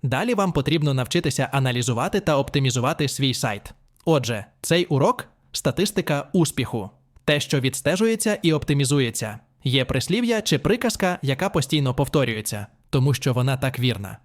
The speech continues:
Якщо ви не знаєте, що відбувається з точки зору цифр, ви ніколи не зможете покращити та оптимізувати свій сайт. Тож ми збираємося ознайомитися з деякими інструментами,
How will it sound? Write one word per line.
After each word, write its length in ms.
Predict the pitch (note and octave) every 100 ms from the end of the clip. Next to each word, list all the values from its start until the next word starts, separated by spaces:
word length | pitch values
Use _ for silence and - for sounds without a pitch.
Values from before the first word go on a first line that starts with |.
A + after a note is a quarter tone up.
| -
Якщо 320 | B2+ B2 D3
ви 80 | C3+
не 120 | C3+
знаєте, 360 | C3 C#3+ C3+ C3
що 140 | D3
відбувається 520 | C3+ A#2 C3 B2+ B2+
з 40 | A#2
точки 300 | C#3+ - C#3
зору 240 | C#3 B2
цифр, 420 | - F3 - A#2 - _ -
ви 240 | A#2 C#3
ніколи 520 | B2+ B2+ B2+ E3+ E3
не 120 | B2+ A#2
зможете 400 | B2+ B2+ B2+ B2
покращити 580 | B2+ F#3 G#3 G#3+ G#3
та 220 | F#3 C#3 B2+
оптимізувати 680 | - B2+ A#2+ A#2 D3+ E3+ C#3
свій 220 | B2+ A#2
сайт. 400 | - G2+ G#2+ - _ _ -
Тож 240 | C3+ - B2
ми 160 | C#3+
збираємося 720 | A#2+ A#2+ C#3+ A3 A3 G#3+ G3 -
ознайомитися 760 | C3+ B2+ B2 G3 G#3+ G3+ F3+
з 40 | B2
деякими 460 | C3+ C3 B2 B2
інструментами, 720 | A#2 - B2 C3 F3 F3 E3